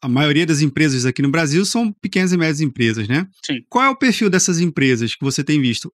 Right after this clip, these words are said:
Speaker 1: É mais da área de tecnologia, serviço, comércio? Tu tem algum, alguma análise? Quem, quem tá mais procurando,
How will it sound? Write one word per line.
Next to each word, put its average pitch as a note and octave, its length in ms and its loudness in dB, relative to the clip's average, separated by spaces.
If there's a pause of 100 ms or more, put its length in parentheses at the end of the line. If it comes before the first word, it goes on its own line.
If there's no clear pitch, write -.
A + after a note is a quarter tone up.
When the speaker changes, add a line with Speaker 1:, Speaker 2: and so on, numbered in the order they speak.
Speaker 1:
É D3 300 2
mais D3+ 420 2
da F3 120 0
área D#3 140 0
de C#3 120 0
tecnologia, D3 880 0 (240)
serviço, D3+ 680 2
comércio? D#3+ 800 0 (240)
Tu D3+ 120 -4
tem F#3+ 120 2
algum, F#3 460 2
alguma D3 300 0
análise? D3+ 440 2
Quem, A3 240 -2 (120)
quem A#3 180 2
tá F#3+ 220 0
mais F3+ 260 0
procurando, E3+ 880 2